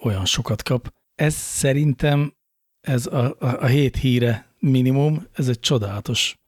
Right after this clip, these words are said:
csodálatos, mm, hack vagy megoldás. Azt találta ő ki, hogy a, hogy, ö,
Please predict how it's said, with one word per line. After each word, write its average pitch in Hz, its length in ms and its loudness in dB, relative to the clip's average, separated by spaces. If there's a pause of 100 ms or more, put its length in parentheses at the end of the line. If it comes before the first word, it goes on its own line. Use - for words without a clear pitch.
(400)
csodálatos, 113 960 -2 (400)
mm, 127 240 0
hack 131 360 -2
vagy 113 140 0
megoldás. 113 760 0 (160)
Azt 180 240 0
találta 139 440 2
ő 127 120 2
ki, 165 300 0 (440)
hogy 131 120 2
a, 135 300 0
hogy, 139 340 -2
ö, 139 300 4